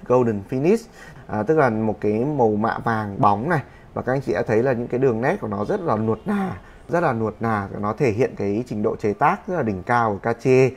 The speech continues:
À, và C T không hai bảy sáu thì nó mang một cái thiết kế signature C de Cartier đặc trưng với một cái logo chữ C cách điệu. À, và ở đây sẽ là một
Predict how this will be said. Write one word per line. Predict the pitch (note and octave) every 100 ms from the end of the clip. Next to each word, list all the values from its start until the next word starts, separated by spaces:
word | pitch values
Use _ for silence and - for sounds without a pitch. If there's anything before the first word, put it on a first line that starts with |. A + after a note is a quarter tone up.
| - - D#3+
À, | - A#2+
và | A#2+ B2+ B2+
C | B2 E3
T | E3 D3
không | D#3
hai | D3
bảy | A#2
sáu | F#2 G#2+ G#2
thì | D3+
nó | C3 G#2+
mang | C3 C#3+ C#3
một | A#2
cái | G#2+
thiết | - E3+
kế | - G#2+ G#2
signature | C#3 F#3 E3+ - G#2
C | - C#3+ C#3 B2+
de | G#2 F#2
Cartier | B2 C3 C3+ B2+
đặc | A2+ G2
trưng | - D3 C#3 - - -
với | A2 A2 C3 G3 - - -
một | G#2+
cái | A2
logo | G#2 C3 B2+ B2+
chữ | - -
C | - D3 C3 -
cách | D3+ D#3
điệu. | E3 - - - -
À, | G#2+
và | A#2+ A#2+
ở | A2
đây | C#3 D3
sẽ | C3+ C3
là | C#3
một | B2